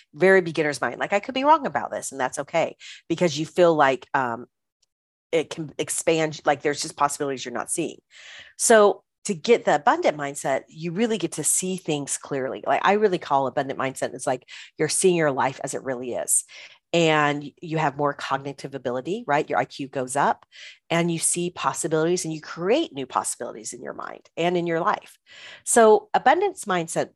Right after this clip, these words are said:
won't solve all your problems, but what it does, it makes those problems feel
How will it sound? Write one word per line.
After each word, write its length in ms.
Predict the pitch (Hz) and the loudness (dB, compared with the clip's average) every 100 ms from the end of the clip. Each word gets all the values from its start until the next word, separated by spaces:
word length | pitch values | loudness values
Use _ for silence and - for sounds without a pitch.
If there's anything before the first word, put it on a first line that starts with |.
| _ | _
won't 260 | 175 190 - | 2 4 2
solve 540 | - 165 170 170 - | 4 6 6 4 2
all 140 | - 135 | 0 0
your 140 | 120 | -4
problems, 640 | - 302 330 - 113 120 - | -2 2 2 0 -6 -6 0
but 220 | 170 - | 0 0
what 220 | 151 185 | 0 -2
it 120 | 156 - | -2 -4
does, 520 | 285 302 139 131 - - - - _ 185 | -6 0 2 2 -2 -4 -20 -20 _ 4
it 160 | 175 | 6
makes 300 | 185 220 - | 6 4 2
those 180 | 202 165 | 0 -2
problems 480 | - 156 151 147 - | -2 -2 -2 -6 -4
feel 320 | 143 135 | -4 -4